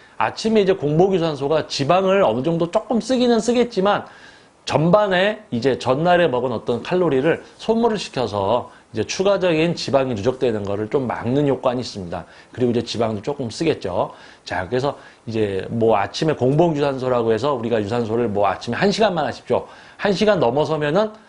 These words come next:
어, 근손실이 날 수가 있습니다. 이런 얘기들도 하는데, 예를 들어서 뭐 저녁에 좀 늦게까지 많은 칼로리를 드셨으면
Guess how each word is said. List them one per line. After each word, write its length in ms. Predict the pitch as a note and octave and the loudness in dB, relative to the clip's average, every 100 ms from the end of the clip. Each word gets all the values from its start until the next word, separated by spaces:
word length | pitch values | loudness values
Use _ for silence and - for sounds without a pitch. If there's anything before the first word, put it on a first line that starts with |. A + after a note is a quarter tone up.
| - _ | -20 _
어, 200 | - G#2 | -2 -2
근손실이 520 | - F3+ A#3+ B3 G#3 F3 | 2 4 4 4 2 0
날 120 | A#2+ | -2
수가 200 | - B2+ | -2 -2
있습니다. 440 | F#2+ G2+ F#2 E2 - - | -2 -8 -8 -10 -14 -2
이런 260 | C3 C#3+ | 2 2
얘기들도 340 | A2 A2+ A2+ A#2+ | 2 -2 -2 -2
하는데, 440 | C#3 A#2+ C#3+ C3+ - - - - _ B2+ | -2 0 2 0 -4 -20 -20 -20 _ 0
예를 300 | B2 D#3+ F3+ | 4 4 4
들어서 300 | G3 F#3 F3 | 4 4 2
뭐 140 | D3+ | 0
저녁에 460 | - B2 D#3 D#3 - | -2 -2 0 0 -2
좀 160 | D3+ | -4
늦게까지 720 | G#2+ A2 D#3+ C#3+ C3 C3+ A#2 - | -4 -2 -2 0 -2 -2 -4 -8
많은 300 | G2 G2 C3+ | -6 -2 -2
칼로리를 420 | B2+ D#3 C#3+ C#3 | -2 0 2 0
드셨으면 680 | - G2 G2 G2+ C3 G3+ | -2 -6 -6 -4 -2 -2